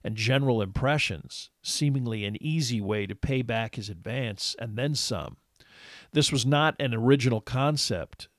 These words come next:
Several popular such accounts already were widely available, most upper-class admonitions about the dangers of Jeffersonian democracy and the myth of American social equality,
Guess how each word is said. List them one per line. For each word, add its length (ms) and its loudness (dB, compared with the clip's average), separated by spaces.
Several 360 0
popular 560 0
such 300 0
accounts 420 -4
already 500 2
were 160 2
widely 560 0
available, 760 0
most 400 0
upper-class 800 -2
admonitions 920 -4
about 240 0
the 80 -6
dangers 640 0
of 100 -8
Jeffersonian 880 0
democracy 880 -6
and 160 -6
the 60 -6
myth 420 -2
of 100 -4
American 500 -2
social 480 -2
equality, 760 -4